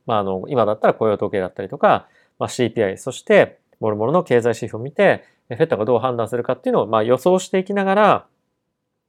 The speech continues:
引き続き、まあ、取引をしていくっていうのがやっぱり重要だと思いますし、まあ、あとはその予想に対してどういうふうにマーケットが、まあ、反応するかっていうところですよね。まあ、それは一概にこうなったら絶対こうっていうのは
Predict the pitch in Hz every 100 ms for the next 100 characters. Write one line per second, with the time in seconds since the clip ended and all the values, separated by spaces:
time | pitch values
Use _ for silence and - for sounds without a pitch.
0 | _ - 110 113 101 123 - _ _ -
1 | 107 120 113 110 90 - 98 - 175 226
2 | 139 - 92 98 95 95 135 95 - _
3 | _ - 110 104 101 - - 160 196 214
4 | 143 165 175 180 - 147 147 208 214 214
5 | 208 185 _ _ _ _ - 214 - 147
6 | 123 269 262 135 107 104 117 120 120 123
7 | 165 135 92 _ _ _ - 113 139 147
8 | 160 160 165 160 175 - 104 95 104 117
9 | 120 120 - 123 160 - _ _ 175 190
10 | 190 - 147 226 226 226 226 175 95 -
11 | 180 180 185 185 107 92 101 - 110 -
12 | 123 - 110 98 139 139 95